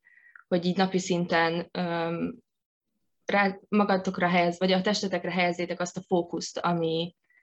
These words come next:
ami kell egyébként a cikluskövetéshez. Tehát, hogyha mondjuk nem szeretnétek egyből, öm, elvégezni egy tanfolyamot, vagy, ö, több energiát,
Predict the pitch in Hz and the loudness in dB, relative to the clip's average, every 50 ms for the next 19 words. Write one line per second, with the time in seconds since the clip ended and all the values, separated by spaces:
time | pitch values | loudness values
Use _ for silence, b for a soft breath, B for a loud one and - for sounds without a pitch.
0 | b b b b b _ - 190 185 175 185 196 180 170 165 170 165 - 180 175 | b b b b b _ 4 4 4 4 4 4 4 6 6 4 4 2 -2 0
1 | - 165 160 - 165 165 170 170 - 180 180 - 190 - - 220 233 233 240 233 | 0 -2 -4 -4 -6 -6 -6 -4 -6 -6 -4 -4 -2 -2 0 0 0 2 2 0
2 | 220 - 233 220 - 202 190 190 196 190 - - 190 185 185 185 180 180 180 185 | 2 0 -4 -2 0 -2 0 0 -2 -4 -2 -2 0 2 4 4 4 4 2 0
3 | 185 - - - 180 180 180 185 - - 190 180 175 175 170 - 180 170 - 170 | -2 -4 -2 0 0 0 0 -2 -2 -2 0 0 0 0 0 -2 -4 -2 -2 -4
4 | 170 - - 170 170 165 - - 165 165 165 170 185 185 B B B B B B | -6 -4 -4 -4 -4 -4 -4 -2 0 0 0 0 -2 -4 B B B B B B
5 | B B B _ _ _ - 175 165 165 160 - - 160 165 - 139 - - _ | B B B _ _ _ -4 -2 -2 -2 -2 -4 -4 -6 -8 -8 -10 -10 -14 _
6 | _ _ _ _ - 185 180 180 185 170 175 170 170 - 165 - - 202 196 190 | _ _ _ _ 2 4 4 4 4 4 2 0 0 -4 -8 -2 2 2 4 4
7 | 185 - 196 185 180 180 175 175 170 170 170 170 170 - _ 165 165 165 165 - | 4 4 2 4 4 4 2 2 0 0 -2 -2 -4 -6 _ -2 -2 0 -2 -4
8 | 165 - - 175 170 - - - 180 - - 175 170 165 170 - - 175 180 175 | -6 -4 -4 -4 -2 -2 -2 -4 -4 0 2 2 2 2 0 -2 0 2 4 4
9 | 165 165 160 170 165 156 165 170 170 170 - | 2 0 0 -2 -2 0 0 -2 -2 -4 -8